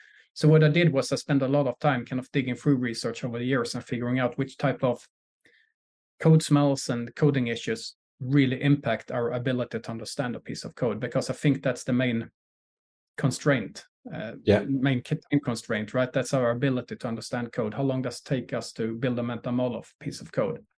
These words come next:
Speaker 2: Mm-hmm.
Speaker 1: So I identified, like, twenty, twenty-five factors that, uh, make code hard to understand.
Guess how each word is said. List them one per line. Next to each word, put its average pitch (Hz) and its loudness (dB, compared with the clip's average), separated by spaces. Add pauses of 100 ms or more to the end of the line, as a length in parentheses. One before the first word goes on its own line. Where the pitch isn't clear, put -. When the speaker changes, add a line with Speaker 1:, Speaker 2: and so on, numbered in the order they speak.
(440)
Speaker 2:
Mm-hmm. 120 6
Speaker 1:
So 156 6
I 156 8
identified, 151 4
like, 127 0 (260)
twenty, 147 6
twenty-five 135 -2
factors - -4
that, 117 -2
uh, 113 0 (320)
make 127 0
code 120 -2
hard 120 0
to - -8
understand. - -4